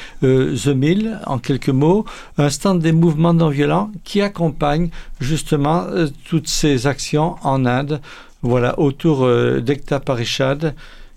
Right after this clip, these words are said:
et voilà, et en soutien, euh, à Raja Gopal, euh, donc le, le leader syndicaliste, euh, indien,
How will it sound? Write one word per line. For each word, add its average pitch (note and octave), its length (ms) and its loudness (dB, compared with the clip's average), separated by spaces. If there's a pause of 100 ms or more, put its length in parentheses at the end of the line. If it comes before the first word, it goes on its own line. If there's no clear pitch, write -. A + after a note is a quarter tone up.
(120)
et A2+ 540 2
voilà, A2 420 -4
et A#2+ 120 0
en B2+ 100 0
soutien, C#3 800 -4
euh, B2+ 340 -2
à - 220 -4
Raja C#3 380 0
Gopal, B2+ 480 -2 (400)
euh, B2 220 4
donc A#2+ 280 -2
le, B2 260 4
le C3 200 2
leader B2+ 360 0
syndicaliste, C3+ 880 0 (540)
euh, A#2 300 4
indien, C3 480 2